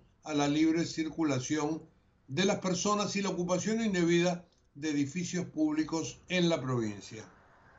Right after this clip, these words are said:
Con respecto al corte de calles, lo que se pide es que se avise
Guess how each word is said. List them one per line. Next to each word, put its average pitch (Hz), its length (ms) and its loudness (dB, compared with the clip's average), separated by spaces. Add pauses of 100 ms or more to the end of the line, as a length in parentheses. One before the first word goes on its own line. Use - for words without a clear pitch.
(1300)
Con 208 200 2
respecto 226 380 0
al 180 120 0
corte 196 320 0
de 175 140 2
calles, 123 380 -2
lo 131 120 -4
que 131 120 -8
se 147 140 -2
pide 165 540 2 (420)
es 208 160 -2
que 226 160 -2
se 190 260 -2
avise 190 640 0